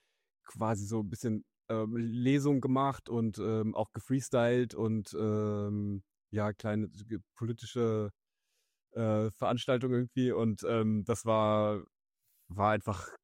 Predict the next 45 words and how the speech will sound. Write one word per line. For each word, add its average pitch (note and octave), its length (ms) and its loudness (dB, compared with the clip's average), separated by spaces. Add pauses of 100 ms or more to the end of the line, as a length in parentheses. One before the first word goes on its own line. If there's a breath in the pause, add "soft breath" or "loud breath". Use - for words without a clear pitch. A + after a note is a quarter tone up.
keine G2 220 -4
Ahnung, F#2+ 260 -4
da F#2+ 280 -4
w-, F#2+ 60 -8 (180)
fanden G2 180 -4
wir's G2 120 -6
einfach G2 220 -4
alles F#2+ 200 -4
so F#2+ 80 -10
geil G#2+ 380 2
und, F#2+ 240 -6 (180)
und G2+ 220 -8
ihn A2+ 340 0
und, F#2+ 360 -4
ähm, F2 600 -6 (100)
haben G2 160 -4
dann F#2+ 160 0
irgendwie G2 220 -4
gesagt, F#2 260 -6
"Ja, G2 80 -4
lass G2+ 180 -8
mal A2 120 0
irgendwann A2 340 0
was - 180 -6
machen." A#2+ 420 0 (720)
Und, G#2 480 0
äh, G#2 360 2
dann G2+ 180 0
haben G#2 120 2
wir G#2 60 2
uns G2+ 140 0
irgendwann G2+ 340 0
tatsächlich G2 440 -6
getraut G2 460 2
und G2 140 -2
den F#2 120 -4
auch F#2+ 120 -6
einfach G2 260 -10
gefragt. - 640 -6 (220)
Und G2 240 -8
dann F#2 200 -6 (100)
hat G#2+ 220 -4
er A2 180 4
direkt A2 360 -2 (100)
Bock. - 380 0